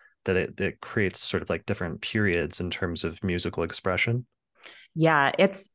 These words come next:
Speaker 2: pretty uncanny. And I've been looking at the year that Saturn ingresses a sign. So Saturn can wobble or toggle back and forth between signs,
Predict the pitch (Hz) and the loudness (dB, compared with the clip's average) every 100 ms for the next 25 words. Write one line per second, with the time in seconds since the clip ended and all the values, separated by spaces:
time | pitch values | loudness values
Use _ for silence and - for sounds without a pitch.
0 | _ - 220 330 170 170 170 170 151 151 | _ 4 6 6 6 6 4 2 2 2
1 | 143 139 - 160 165 156 175 175 165 - | 0 -2 -2 0 0 0 0 -2 -2 -2
2 | 180 175 190 233 208 - 160 151 - 139 | 0 0 -2 -2 -2 -2 -2 -4 -6 -2
3 | 165 160 131 135 147 160 175 160 - 143 | 0 0 0 -2 0 2 2 0 -4 -6
4 | 147 151 - 147 147 143 - 147 - - | -4 -4 -4 -4 -4 -4 -4 -6 -6 -6
5 | 131 139 185 185 185 165 165 190 190 185 | -4 -2 0 0 2 2 0 0 0 2
6 | 165 165 170 147 143 139 135 139 135 135 | 0 -2 -4 -2 0 0 0 -2 -2 -4
7 | - 135 131 131 127 127 123 123 127 131 | -6 -6 -4 -4 -4 -4 -6 -6 -4 -2
8 | 123 - - 135 123 147 - 170 208 247 | -2 -4 -6 -2 -2 0 2 2 2 0
9 | 254 | -2